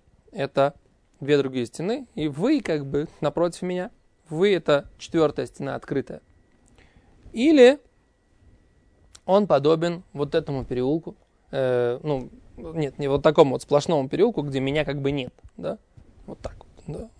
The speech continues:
вот так вот в сторону отойду, да? Чему подобна эта ситуация? Да вот это спор Рава и Шмуэля. Рав говорит, давайте откроем Гемору.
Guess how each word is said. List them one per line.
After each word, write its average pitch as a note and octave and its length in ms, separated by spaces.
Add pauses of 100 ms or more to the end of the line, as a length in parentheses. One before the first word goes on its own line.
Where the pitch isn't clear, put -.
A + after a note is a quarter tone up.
(120)
вот G#3 100
так - 120
вот - 100 (540)
в - 80
сторону D3 340
отойду, A3+ 320
да? A#3+ 140 (1120)
Чему G#3 260
подобна D#3+ 380
эта A#2+ 160
ситуация? - 420 (720)
Да D#3+ 80
вот C4+ 180
это A#3+ 160
спор G#3 300
Рава E3 260
и D#3 60
Шмуэля. B2+ 480 (340)
Рав F3 420
говорит, C3+ 540 (480)
давайте D3 240
откроем C3 320
Гемору. E3 320